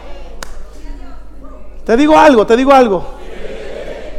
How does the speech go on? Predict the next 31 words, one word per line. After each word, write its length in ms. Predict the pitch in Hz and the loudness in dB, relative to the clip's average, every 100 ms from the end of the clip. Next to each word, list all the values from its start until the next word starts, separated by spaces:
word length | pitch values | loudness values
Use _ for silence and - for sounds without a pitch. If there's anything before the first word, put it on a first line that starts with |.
| - | -4
Di-, 180 | 190 254 | -4 0
di-, 160 | 208 | 0
dile 160 | 254 254 | 4 6
al 80 | 277 | 6
que 80 | 269 | 6
está 140 | 254 | 4
a 20 | |
tu 60 | 247 | 4
lado, 100 | 220 | 2
lo 80 | 214 | 2
que 80 | |
Dios 140 | 226 269 | 4 4
escribe, 360 | 277 311 277 | 6 4 4
se 120 | 226 233 | 2 0
escribe 320 | - 277 240 | 0 2 2
una 180 | 262 240 | 2 0
sola 280 | 247 220 | 2 2
vez. 320 | 190 156 - - - - - - - - - - - - - - - - - | 0 -4 -14 -18 -18 -18 -18 -16 -16 -16 -16 -16 -16 -16 -16 -14 -14 -8 0
O 60 | |
mejor 220 | 226 269 | 4 6
dicho, 320 | 285 285 254 180 | 6 6 4 4
Dios 340 | 180 285 311 | 2 6 8
lo 180 | 302 294 | 8 6
que 80 | 277 | 4
escribe, 500 | - 339 285 240 - | 6 6 8 4 6
Él 200 | 285 320 | 8 10
lo 60 | 320 | 8
escribe 380 | - 349 294 233 | 6 6 8 6
una 240 | 285 269 | 4 4
sola 300 | - 262 247 | 6 6 8
vez. 320 | 196 - - | 4 2 -2